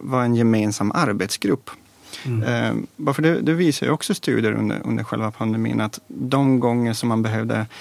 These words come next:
Speaker 1: prata om någonting, alltså, nu pratar vi det mer sociala, kanske inte, liksom,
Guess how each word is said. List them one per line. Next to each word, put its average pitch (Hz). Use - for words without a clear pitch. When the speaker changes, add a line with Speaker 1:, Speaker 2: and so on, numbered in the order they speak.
Speaker 1:
prata 151
om 151
någonting, 98
alltså, 101
nu 123
pratar 135
vi 120
det 120
mer 123
sociala, 127
kanske 123
inte, 120
liksom, 110